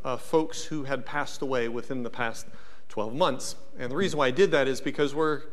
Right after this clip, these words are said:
coming into the holiday season, you know, Thanksgiving and Christmas time, and this can be a, a difficult time when you are going through the holidays and you don't have that loved one. Uh, she gave me a list that honestly was kind of overwhelming.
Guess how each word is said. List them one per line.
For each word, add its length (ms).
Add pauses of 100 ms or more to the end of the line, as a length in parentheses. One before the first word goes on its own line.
coming 220
into 200
the 80
holiday 320
season, 440 (140)
you 60
know, 140
Thanksgiving 760
and 400 (360)
Christmas 340
time, 320
and 260
this 140
can 120
be 220
a, 200
a 40
difficult 440
time 280 (400)
when 320
you 380
are 100
going 240
through 120
the 100
holidays 500
and 160
you 80
don't 220
have 160
that 120
loved 140
one. 200 (540)
Uh, 60
she 160
gave 180
me 120
a 80
list 240
that 100
honestly 400
was 220
kind 200
of 80
overwhelming. 540